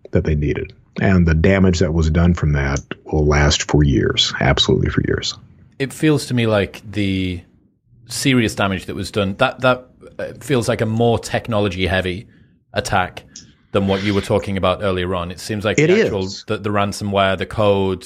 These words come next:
Speaker 2: the ability to shut that down and remain anonymous, also assisted by being in Russia. Um,
Speaker 1: So,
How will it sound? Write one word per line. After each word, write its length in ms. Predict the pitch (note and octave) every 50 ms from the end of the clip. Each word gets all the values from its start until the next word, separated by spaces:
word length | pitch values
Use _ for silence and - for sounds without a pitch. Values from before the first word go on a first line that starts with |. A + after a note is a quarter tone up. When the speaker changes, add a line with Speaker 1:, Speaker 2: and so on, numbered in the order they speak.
| - -
Speaker 2:
the 100 | G2+ F#2+
ability 380 | F#2 F#2 G#2 G2 G2 F2+ F#2+
to 500 | F#2 - - G2+ F#2+ F#2 F#2 F2+ F2+ F#2 - -
shut 280 | - - - A2+ -
that 180 | G2+ G2+ F2+ -
down 560 | G2 F#2+ F#2 F#2 F#2 F#2 F#2 F2+ F2+ F#2 - _ _ _ _ _ _
and 120 | - G2+ G2
remain 300 | G2+ G2 G2+ G2+ G2 F#2+
anonymous, 720 | F#2+ G2 F#2+ F#2 F#2 F#2 F2+ E2 - - - - - - _ _
also 320 | - F#2+ F#2+ F2 - F#2+ F#2+
assisted 460 | F#2+ - - G#2+ F2+ - - F#2 E2+
by 160 | G2 F#2 F2+
being 220 | F2 F#2+ F#2 F2+ F2+
in 80 | F2
Russia. 340 | F2 F2+ E2+ - G2 F#2 F2+ - _ _ _ _ _ _ _ _ _ -
Um, 140 | F#2 F#2
Speaker 1:
So, 440 | F#2 F2+ E3+ D3 C#3 C3+ B2+ - -